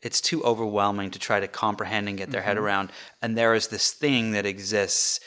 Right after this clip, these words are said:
Speaker 1: to help them kind of ferry their way through it. And it's almost, um, it's almost like a, um, they, without it, they would spin out of control
Speaker 2: Mm-hmm,
Speaker 1: and,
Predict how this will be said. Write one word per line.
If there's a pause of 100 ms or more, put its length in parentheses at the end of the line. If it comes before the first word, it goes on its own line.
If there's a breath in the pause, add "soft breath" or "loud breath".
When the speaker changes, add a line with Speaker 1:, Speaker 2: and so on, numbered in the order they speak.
(200 loud breath)
Speaker 1:
to
help
them (320 loud breath)
kind
of (340 loud breath)
ferry
their
way
through
it.
And
it's
almost, (240)
um,
it's
almost
like
a, (480 loud breath)
um, (560)
they,
without
it,
they
would
spin
out
of
control
Speaker 2:
Mm-hmm,
Speaker 1:
and,